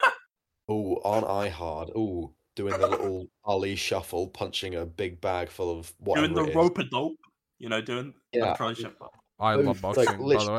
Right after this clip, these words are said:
Speaker 3: way.
Speaker 2: w-, in, in one of our, okay, good for you. You're not one of those cunts, luckily. <laughs> Um,
Speaker 3: I try.
Speaker 2: but I remember hi-, story time with, with, with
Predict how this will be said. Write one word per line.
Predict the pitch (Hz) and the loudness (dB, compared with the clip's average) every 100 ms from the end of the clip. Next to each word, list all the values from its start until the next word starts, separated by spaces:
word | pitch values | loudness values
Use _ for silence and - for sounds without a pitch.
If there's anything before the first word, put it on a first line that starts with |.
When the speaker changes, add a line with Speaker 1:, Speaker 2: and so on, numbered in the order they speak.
| 107 | -2
Speaker 3:
way. | - _ _ | -6 _ _
Speaker 2:
w-, | 127 - - _ - - 143 | -6 -6 -8 _ -20 -8 0
in, | 143 139 123 | 2 2 0
in | 131 131 | 0 4
one | 123 | 4
of | 120 117 | 4 2
our, | 110 - - _ | 2 0 -8 _
okay, | 98 - 76 | -12 -10 -10
good | 85 92 | -10 -10
for | 101 | -10
you. | 110 110 - | -12 -14 -2
You're | 117 | 2
not | 123 90 | 4 2
one | 113 | 2
of | 117 | 2
those | 78 73 | -2 -4
cunts, | 82 80 82 | -8 -8 -8
luckily. | 80 73 92 - | -8 -8 -10 -10
<laughs> | - | -6
Um, | 104 95 160 135 135 - - | -4 0 0 0 -6 -10 -18
Speaker 3:
I | 139 | -20
try. | - _ _ - - - | -20 _ _ -14 -14 0
Speaker 2:
but | 262 311 - 123 | 0 2 0 2
I | |
remember | 127 135 123 - - _ _ _ _ _ _ _ _ | 0 0 -2 -4 -6 _ _ _ _ _ _ _ _
hi-, | 131 - - | -14 -14 -20
story | - - 165 139 101 | -14 -8 0 0 0
time | - 85 78 78 | -4 -8 -10 -12
with, | 78 73 69 | -12 -12 -12
with, | 92 80 - | -10 -10 -10
with | 87 | -14